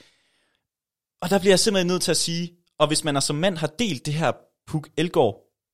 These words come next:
budskab med, fordi man faktisk er enig i det, hun siger. Hvis man føler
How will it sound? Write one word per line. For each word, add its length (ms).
budskab 440
med, 200
fordi 240
man 120
faktisk 320
er 160
enig 220
i 20
det, 120
hun 140
siger. 260
Hvis 180
man 100
føler 400